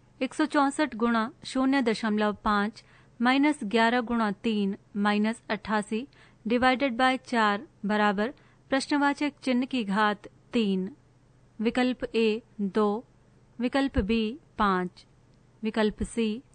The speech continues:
चार, विकल्प डी तीन, विकल्प ई छह। सही उत्तर है विकल्प डी तीन। उत्तर का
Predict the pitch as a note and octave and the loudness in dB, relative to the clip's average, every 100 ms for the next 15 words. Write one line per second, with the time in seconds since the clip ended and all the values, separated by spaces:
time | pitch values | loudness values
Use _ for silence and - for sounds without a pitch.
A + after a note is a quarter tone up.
0 | - A3 G3+ G3 B3 - _ _ - - | -6 0 2 0 -4 -12 _ _ -20 -14
1 | - A#3+ C#4 C#4+ B3+ G3 A3+ A3 - _ | -8 -2 0 0 0 0 0 -2 -12 _
2 | - A#3 G#3+ G#3 C4 _ _ _ _ G#3+ | -2 0 2 -2 -4 _ _ _ _ -6
3 | A3 G#3 G3+ - - A3 G#3+ C#4 - - | 0 0 0 -4 -2 -2 -4 -8 -18 -8
4 | A3 G3 G#3 - _ _ _ _ _ - | -4 -4 -6 -14 _ _ _ _ _ -2
5 | B3+ C4 C#4 - C4+ C4 B3 A3+ G#3+ G#3+ | 0 2 -2 -2 -2 0 -2 -2 -2 0
6 | G#3+ F#3 G#3+ G#3+ - _ - A3+ F#3+ F3+ | -2 0 -2 -2 -10 _ -2 0 0 -4
7 | G#3 - _ _ _ _ _ _ _ - | -8 -14 _ _ _ _ _ _ _ -6
8 | B3 - A#3+ A#3+ | -4 -2 -2 -2